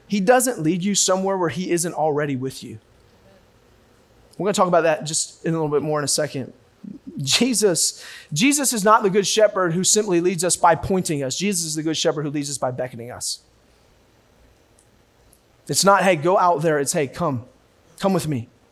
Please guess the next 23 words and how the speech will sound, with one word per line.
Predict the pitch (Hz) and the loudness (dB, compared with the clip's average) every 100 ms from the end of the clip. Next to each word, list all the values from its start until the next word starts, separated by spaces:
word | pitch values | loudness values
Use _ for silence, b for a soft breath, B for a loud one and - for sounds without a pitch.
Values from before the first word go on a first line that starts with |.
| _ _ _ _ _ _ _ _ | _ _ _ _ _ _ _ _
So | - 147 | -4 0
the | |
Good | 190 | 2
Shepherd | - 180 165 | 4 4 2
leads | 156 147 | 0 -2
us. | 151 143 | -4 -2
Number | 180 170 | 0 -2
three, | 165 160 | -2 -4
the | 147 | -2
Good | 151 151 | -2 0
Shepherd | 160 147 | 0 0
protects | 143 131 143 135 | -4 -2 -2 -2
us. | 135 117 - - - _ _ - - _ _ _ - - B B B | -6 -4 -6 -6 -12 _ _ -20 -20 _ _ _ -20 -20 B B B
The | 143 | -6
Good | 139 175 | 0 0
Shepherd | - 185 - 160 139 | 4 2 4 0 -2
protects | - 151 - 160 151 - - | -6 -6 0 0 0 -2 -2
us. | 139 127 117 - - - - _ _ _ _ _ _ _ - - | -4 -4 -4 -2 -2 -4 -8 _ _ _ _ _ _ _ -20 -4
Look | 175 214 | 0 4
back | 202 196 | 4 4
at | 165 | 4
verse | 165 - | 2 0
four. | - 156 131 | -2 -2 -4